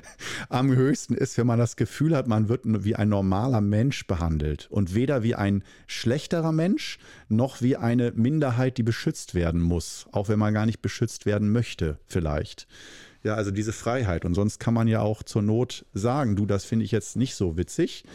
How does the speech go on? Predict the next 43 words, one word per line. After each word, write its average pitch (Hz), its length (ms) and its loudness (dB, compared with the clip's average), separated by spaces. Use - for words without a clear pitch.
So, 135 280 0
ich - 160 -4
bin 127 320 0
Österreicher 104 680 0
und, 107 300 0
äh, 101 320 2
dieser 123 220 0
Witz, - 400 -6
äh, 104 460 2
der, 110 520 2
äh, 101 260 2
verletzt - 540 -2
mich.“ 98 420 -2
Dann 113 120 -2
kann 170 180 -2
man 165 80 2
ja 165 80 2
immer 180 180 2
noch 151 140 0
sagen, 131 320 0
„Wow, 156 160 2
danke, 160 260 -2
dass 139 180 -2
du's - 160 -6
mir 135 120 2
gesagt 135 340 0
hast. 113 160 -2
Tut - 160 -6
mir 117 80 0
leid. 127 460 0
Äh, 107 160 2
ich - 300 -8
wollte 120 240 -2
dich - 160 -6
nicht 107 320 -4
verletzen. 143 600 -2
Äh, 107 220 0
ich 110 100 -6
fand's 117 240 -2
einfach - 200 -2
nur 135 120 0
<laughs> 147 160 2
lustig. - 600 -2